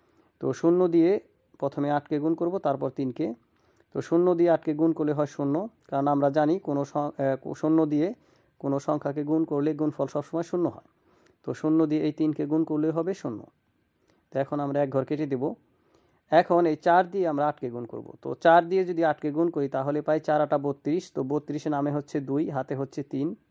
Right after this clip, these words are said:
তো চার দিয়ে তিনকে গুণ করলে হয় তিন চারা বারো, আর হাতে ছিল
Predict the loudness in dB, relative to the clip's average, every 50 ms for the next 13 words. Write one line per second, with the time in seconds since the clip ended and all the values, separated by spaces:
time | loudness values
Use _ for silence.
0 | _ _ _ _ _ _ _ _ _ _ _ _ _ _ _ _ _ _ _ -4
1 | -2 -2 -2 -2 -4 -2 2 4 4 4 4 2 -2 0 0 -2 0 0 -2 0
2 | 0 0 0 0 0 0 0 0 2 2 0 2 2 0 -2 0 0 2 2 2
3 | 2 4 2 4 4 4 2 0 -2 -6 _ _ _ _ _ _ _ _ -4 -2
4 | 0 2 0 0 0 0 0 0 0